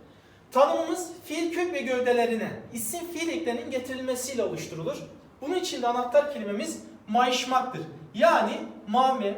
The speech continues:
ış, iş, uş, iş ve makmek eklerini alarak cümlede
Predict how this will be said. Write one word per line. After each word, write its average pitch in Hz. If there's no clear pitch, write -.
ış, 240
iş, 247
uş, 240
iş 262
ve 226
makmek 233
eklerini 202
alarak 214
cümlede 233